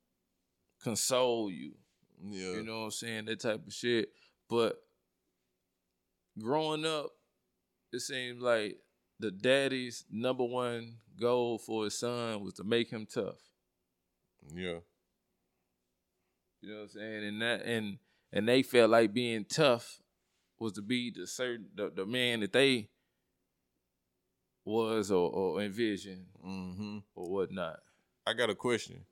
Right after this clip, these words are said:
Speaker 1: Yeah.
Speaker 2: Why do we, like, why did we equate sex and being tough, like, being the man? Like, what, what, why is sex equated to, like, yeah, you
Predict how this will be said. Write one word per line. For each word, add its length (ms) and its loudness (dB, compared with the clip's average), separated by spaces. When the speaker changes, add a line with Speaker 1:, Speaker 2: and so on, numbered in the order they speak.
Speaker 1:
Yeah. 180 -8
Speaker 2:
Why 360 4
do 220 -2
we, 480 -4
like, 400 -4
why 260 4
did 260 4
we 260 -2
equate 580 0
sex 760 -2
and 640 -6
being 300 -8
tough, 340 -4
like, 220 -6
being 240 0
the 60 -8
man? 360 -8
Like, 300 -2
what, 220 4
what, 300 2
why 280 4
is 180 0
sex 360 0
equated 500 -6
to, 120 -10
like, 300 -8
yeah, 120 -6
you 240 -8